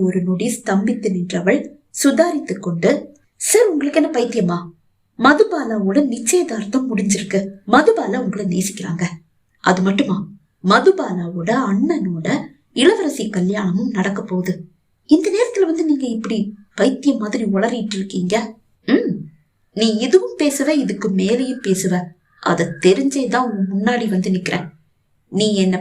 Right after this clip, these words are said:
பிடிக்கலன்னு சொன்ன ஒரே காரணத்துக்காக தான் இப்படி வந்து உன்கிட்ட பேசிட்டு இருக்கேன். இல்லனா என் அப்பா அம்மா கிட்ட போய் எனக்கு சந்திரமதி போதும்னு சொல்லியிருப்பேன். உனக்கு உண்மையிலேயே என்ன பிடிக்கலையா?"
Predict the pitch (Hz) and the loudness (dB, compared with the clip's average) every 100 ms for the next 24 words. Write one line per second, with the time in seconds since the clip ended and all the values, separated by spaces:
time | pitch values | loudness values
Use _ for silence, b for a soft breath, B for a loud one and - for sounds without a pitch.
0 | 185 294 392 - 370 349 349 339 262 220 | 0 2 2 2 2 2 0 -2 -4 -2
1 | 185 170 214 330 330 240 196 196 196 185 | -2 0 0 0 -2 -6 -6 -6 -6 -6
2 | 170 175 196 196 196 _ - 269 - 214 | -6 -2 0 0 -4 _ 0 0 2 -2
3 | 190 196 220 190 185 - 202 202 185 190 | 0 0 -2 -2 -2 -2 -2 0 0 0
4 | 190 185 175 190 196 - _ 220 294 202 | -2 -4 -4 -6 -8 -16 _ 2 2 2
5 | 196 202 202 - - 208 196 202 202 269 | 0 -2 -6 -8 2 2 2 2 2 2
6 | 196 180 175 160 185 196 208 214 214 269 | -2 -6 -8 0 0 2 2 2 2 0
7 | 339 453 381 277 - 214 220 226 220 202 | 0 0 -2 -2 0 2 2 0 -2 0
8 | 185 185 - 180 175 - _ 277 294 269 | 0 0 0 -4 -4 -16 _ 4 4 2
9 | 427 269 453 392 269 208 202 190 202 170 | 2 0 0 0 0 -2 -2 0 0 -2
10 | 160 | -2